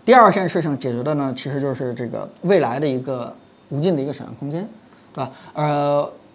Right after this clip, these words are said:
另外呢，就是有几点我听完了以后，我觉得挺有意思的。第一件事就是，它为什么把芯片放在一个非常前置的一个结构，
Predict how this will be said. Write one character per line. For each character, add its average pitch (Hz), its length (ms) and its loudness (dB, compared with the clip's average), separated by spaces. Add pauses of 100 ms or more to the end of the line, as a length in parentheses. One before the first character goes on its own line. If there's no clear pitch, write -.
另 262 140 6
外 262 100 8
呢， 202 100 6
就 175 120 2
是 156 140 2
有 147 140 2
几 175 140 0
点 247 220 4
我 180 100 4
听 170 220 -4
完 160 120 0
了 160 60 -2
以 131 60 -4
后， 139 100 -4
我 139 100 -2
觉 135 120 -8
得 143 100 -4
挺 147 180 -8
有 151 60 -6
意 160 100 -2
思 - 120 -12
的。 - 100 -14
第 208 140 0
一 240 40 6
件 254 160 4
事 170 160 0
就 151 160 0
是， 135 300 -6 (400)
它 240 120 0
为 285 220 4
什 165 200 0
么 135 120 0
把 135 240 -2
芯 196 240 -4
片 190 220 -2
放 175 240 0
在 147 80 -2
一 139 80 -4
个 175 80 0
非 240 260 0
常 208 160 2
前 147 300 -4
置 247 80 4
的 196 80 4
一 123 60 -4
个 120 80 -8
结 123 160 -12
构， 120 200 -12